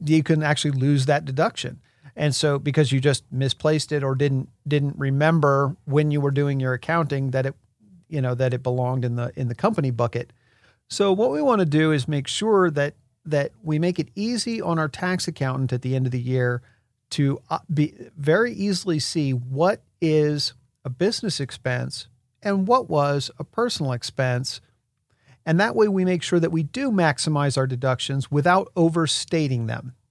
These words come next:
so that we're not, uh, accidentally, uh, reducing our tax liability, which that can come back to, to get us later when, it, you know, if you get audited or something, uh, and they come back and they say, "Well,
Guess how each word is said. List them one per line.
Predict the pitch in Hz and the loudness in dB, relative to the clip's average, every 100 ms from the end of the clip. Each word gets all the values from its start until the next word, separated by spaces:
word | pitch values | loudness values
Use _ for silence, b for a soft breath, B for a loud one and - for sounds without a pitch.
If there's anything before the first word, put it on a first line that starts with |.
| _ | _
so | - 156 143 | -4 0 0
that | 143 | 0
we're | 147 143 | 0 0
not, | 147 156 151 b b b b - | 2 2 0 b b b b 0
uh, | 135 131 127 131 139 - _ _ - | 2 2 0 -4 -6 -12 _ _ 0
accidentally, | 160 - 147 160 156 151 143 139 131 - b _ _ _ _ _ _ | 0 2 2 2 2 0 0 0 -2 -4 b _ _ _ _ _ _
uh, | 151 131 131 - - - _ _ _ _ _ - | -2 -2 -2 -8 -12 -16 _ _ _ _ _ -4
reducing | 147 127 - 175 196 - 156 | -2 -2 2 4 4 2 2
our | 139 135 | 2 2
tax | 185 180 - | 2 0 2
liability, | 156 143 131 139 139 139 | 2 2 2 2 2 2
which | 135 139 - | 0 0 2
that | 156 | 0
can | - 147 | 0 -4
come | 147 143 | 0 0
back | 139 135 | 0 0
to, | 143 135 131 | -2 -2 -4
to | - 135 | -6 0
get | 143 131 | 2 4
us | 123 | 2
later | 151 170 151 139 | 4 4 4 2
when, | 127 135 131 131 131 147 | 2 2 2 0 -2 -4
it, | 139 - | -6 -2
you | 135 | -2
know, | 127 | -2
if | 123 | -2
you | 131 | -6
get | 135 | -4
audited | 143 143 147 139 135 | 2 2 2 -2 0
or | 131 | -2
something, | 123 143 127 135 127 b b b b | -2 -2 0 -2 -2 b b b b
uh, | - 131 | -2 0
and | 147 | 2
they | 143 | 0
come | - 135 | 0 2
back | 135 135 | 2 0
and | 139 | -2
they | 131 | -2
say, | 139 | -2
"Well, | 139 139 | 0 0